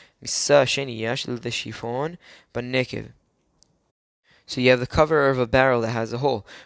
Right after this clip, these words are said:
The h-, size of the hole must be large enough for two ri-, rye stalks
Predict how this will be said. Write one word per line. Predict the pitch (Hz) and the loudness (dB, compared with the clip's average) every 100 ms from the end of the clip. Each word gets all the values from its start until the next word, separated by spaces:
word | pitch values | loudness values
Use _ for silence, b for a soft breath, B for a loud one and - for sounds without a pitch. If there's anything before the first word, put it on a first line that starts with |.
| B | B
The | 120 | -6
h-, | 113 | -4
size | - 123 139 165 | -4 2 2 2
of | 151 | -2
the | 123 | -2
hole | 127 160 135 127 B B B | 2 4 4 2 B B B
must | 127 - | -4 -4
be | 131 | -6
large | 123 131 147 127 | 0 4 4 2
enough | 113 117 - - b b | -4 -6 -8 -14 b b
for | - 127 120 _ - | -2 -2 -2 _ -10
two | - 160 175 151 | -6 -4 -4 -2
ri-, | 131 131 - | 2 2 2
rye | 131 123 131 139 139 139 | -4 2 4 4 4 0
stalks | - - 127 117 117 - - | -4 -6 -2 -2 -4 -10 -14